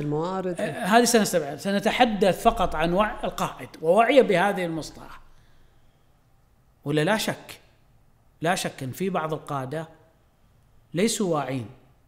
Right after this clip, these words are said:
Speaker 2: ينقذهم قادة أعلى منهم واعين.
Speaker 1: جميل.
Speaker 2: لكن هذا لا أتحدث عنه اليوم.
Speaker 1: جميل.
Speaker 2: أنا أتحدث عن وعي المسؤول عن مسطرة الإنجازات
Speaker 1: مم.
Speaker 2: ومسطرة،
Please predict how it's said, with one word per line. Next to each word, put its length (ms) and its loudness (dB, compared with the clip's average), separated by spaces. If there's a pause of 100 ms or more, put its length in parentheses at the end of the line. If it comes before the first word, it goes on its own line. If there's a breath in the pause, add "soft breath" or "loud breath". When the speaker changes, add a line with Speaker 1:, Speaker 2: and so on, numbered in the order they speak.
Speaker 2:
ينقذهم 720 4 (520)
قادة 380 10
أعلى 540 4
منهم 440 2
واعين. 400 4 (680)
Speaker 1:
جميل. 380 -6 (220)
Speaker 2:
لكن 260 2
هذا 220 8
لا 100 6
أتحدث 460 2
عنه 200 -6
اليوم. 240 -12 (140)
Speaker 1:
جميل. 280 -6
Speaker 2:
أنا 160 2
أتحدث 540 2
عن 200 2
وعي 440 0 (280 loud breath)
المسؤول 440 4
عن 100 2
مسطرة 420 2
الإنجازات 800 2
Speaker 1:
مم. 60 -14 (400 loud breath)
Speaker 2:
ومسطرة، 680 2